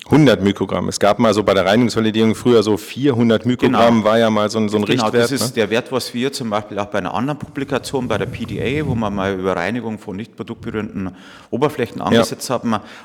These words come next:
Speaker 2: Aber wenn man damit sehr intensiv beschäftigt, wenn jemand sehr gut ist, ja, der, die können wirklich bis hundert Mikrogramm. Aber das sind so die,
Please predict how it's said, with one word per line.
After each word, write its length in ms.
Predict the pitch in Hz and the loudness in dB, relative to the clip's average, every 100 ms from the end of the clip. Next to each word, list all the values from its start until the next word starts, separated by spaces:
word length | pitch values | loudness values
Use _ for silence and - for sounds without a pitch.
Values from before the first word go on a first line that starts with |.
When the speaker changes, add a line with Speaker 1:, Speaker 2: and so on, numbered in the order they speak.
| - | -6
Speaker 2:
Aber 380 | 101 123 123 - - - 139 131 | 0 0 0 -6 -20 -20 -20 -16
wenn 80 | 113 | -10
man 100 | 110 | -6
damit 400 | 107 113 104 - - | -4 -4 -4 -8 -18
sehr 420 | - - 131 117 | -18 -18 -4 -2
intensiv 460 | 131 113 101 123 - | -2 -4 -8 -8 -8
beschäftigt, 640 | - - - - 120 - - - - - _ | -10 -4 -4 -2 -8 -8 -18 -20 -20 -20 _
wenn 120 | 104 | -4
jemand 260 | 113 120 104 | -2 -2 -2
sehr 200 | 117 110 | -2 -2
gut 260 | 139 143 | -4 -10
ist, 240 | - 82 - | -10 -10 -10
ja, 120 | - | -12
der, 160 | - 98 | -10 -12
die 220 | - 107 | -10 -10
können 260 | - 123 117 | -4 -2 0
wirklich 360 | 139 143 123 | -2 -2 -8
bis 200 | - - | -8 -4
hundert 300 | 120 131 107 | -2 0 0
Mikrogramm. 440 | 85 - - - 80 | -4 -10 -14 -10 -6
Aber 180 | 90 | -2
das 120 | 98 131 | -2 -2
sind 160 | 131 | -4
so 100 | 143 | -2
die, 120 | 113 | -4